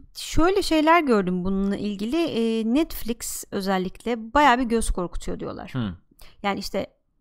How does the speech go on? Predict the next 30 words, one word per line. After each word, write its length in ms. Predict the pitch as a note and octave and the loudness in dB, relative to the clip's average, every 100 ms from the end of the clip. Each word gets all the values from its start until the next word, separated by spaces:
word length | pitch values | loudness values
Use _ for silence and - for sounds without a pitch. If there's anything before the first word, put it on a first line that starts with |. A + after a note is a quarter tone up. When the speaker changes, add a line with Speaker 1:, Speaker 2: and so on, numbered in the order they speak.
| - | -8
Speaker 1:
hem 300 | A3 G3+ - _ _ _ _ _ | -4 -4 -6 _ _ _ _ _
yeni 420 | F#3+ G3 G3 F#3+ - | -8 -6 -6 -8 -8
şeyler 320 | F#3 F#3+ F#3+ | -8 -6 -8
çıkarıyor 320 | - F#3 E3+ | -8 -8 -8
olması, 240 | E3+ - | -10 -14
bir 40 | F#3 | -14
sürü 180 | - F3 | -12 -10
şeyi 220 | F3+ F3+ | -8 -8
onların 280 | F#3 F#3 F#3 | -6 -6 -8
da 40 | |
satın 280 | - - F3 | -10 -12 -10
alıyor 200 | E3+ F3 | -8 -8
olması 400 | E3+ F3 - G3+ | -8 -12 -12 -12
Speaker 2:
Hı 140 | G3+ | -8
hı. 240 | A#2 A#2 B2 - | -6 -6 -8 -6
Speaker 1:
falan 340 | G#3 F#3 F3 | -4 -2 -4
gibi. 260 | E3+ D4+ B3+ - - | -4 -6 -6 -12 -6
O 140 | - E4+ | 0 2
yüzden 360 | D4+ B3 B3+ | 2 2 0
hani, 160 | C4+ A3+ A#3 | 0 -4 -6
e, 300 | A#3 A3+ G#3+ A3 | -6 -4 -4 -4
Fox'la 640 | - C#4+ - - A3 G#3 - G#3+ | 0 4 4 2 2 0 -4 -6
Disney 340 | A#3 A#3 A#3+ - | -4 -2 -2 -6
ikisi, 400 | G#3 - - A3+ - | -10 -12 -12 -10 -10
e, 140 | G#3 G#3 | -8 -6
güçlerini 420 | F#3+ - A3+ G#3 | -8 -8 -6 -6
birleştirmek 420 | G3 - A3 G#3 | -8 -8 -10 -10
istemiş 340 | - A3 B3+ | -10 -8 -6
olabilirler 560 | G#3 F#3+ F3+ E3+ E3 E3+ | -4 -4 -6 -6 -8 -8
diyorlar. 380 | E3+ B3 E3 | -10 -12 -16